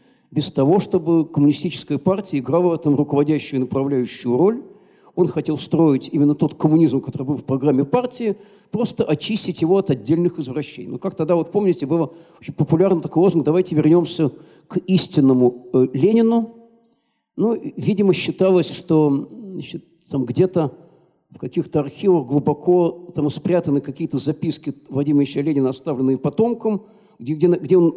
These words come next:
пишет о том, какой на самом деле он истинный, как на самом деле там нужно делать, и что потом было извращено его последователями. У Стругацких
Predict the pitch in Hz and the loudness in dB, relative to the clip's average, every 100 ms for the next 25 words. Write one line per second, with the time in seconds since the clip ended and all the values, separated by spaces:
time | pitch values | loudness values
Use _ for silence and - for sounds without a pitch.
0 | 180 190 151 160 175 160 - 196 160 165 | -2 -4 -4 -2 0 0 0 2 4 2
1 | - 156 139 147 151 160 170 - 135 131 | 2 2 2 2 4 4 0 0 2 2
2 | - - - 156 156 151 170 147 147 139 | 0 -12 -6 -2 0 0 2 2 2 0
3 | 135 - - 139 160 123 135 190 240 226 | 0 -4 -2 2 4 2 0 2 0 -2
4 | - - _ - 185 190 185 190 165 160 | -8 -20 _ -10 -6 -4 0 2 4 4
5 | 127 143 - 139 160 160 156 131 - 104 | 2 0 0 2 4 4 2 -2 -4 -12
6 | - - - - - _ _ _ _ _ | -12 -16 -16 -16 -18 _ _ _ _ _
7 | _ 151 - 156 156 226 - 240 - - | _ -2 0 0 2 0 -2 -10 -10 -16